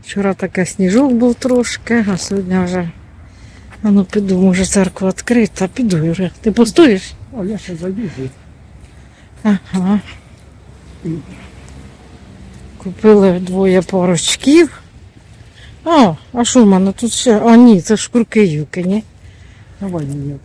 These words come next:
Speaker 1: Та в мене воно в кармані, хай, а куди ти? От така у нас церква. Віри, надії, любові. От така, сьоме січня. Хтось святкує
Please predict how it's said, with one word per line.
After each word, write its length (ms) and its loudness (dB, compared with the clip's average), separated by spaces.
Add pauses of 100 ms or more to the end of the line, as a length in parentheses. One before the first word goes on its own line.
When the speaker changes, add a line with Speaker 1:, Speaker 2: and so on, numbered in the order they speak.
(120)
Speaker 1:
Та 120 4
в 40 4
мене 240 8
воно 220 8
в 40 0
кармані, 520 2
хай, 280 -4
а 40 -4
куди 300 -4
ти? 200 -10 (2000)
От 200 -2
така 320 0
у 60 4
нас 240 4 (100)
церква. 680 0 (880)
Віри, 440 2
надії, 600 0
любові. 800 2 (1500)
От 200 -6
така, 380 -6
сьоме 380 -2
січня. 760 0 (1000)
Хтось 500 -4
святкує 880 0